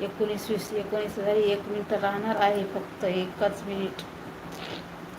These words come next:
ज्याला यायचं त्याने माया ऑफिशियलवर यायचं लाईव्हला,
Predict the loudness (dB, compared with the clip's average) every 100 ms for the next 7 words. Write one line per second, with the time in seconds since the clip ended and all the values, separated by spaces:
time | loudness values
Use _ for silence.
0 | -12 -12 -12 -12 -14 -12 -12 -12 -12 -12
1 | -10 -12 -12 -12 -10 -10 -10 -12 -10 -10
2 | -10 -6 4 8 10 10 8 6 4 4
3 | 6 6 6 6 6 6 4 0 0 2
4 | 4 4 4 0 -6 -4 2 2 2 0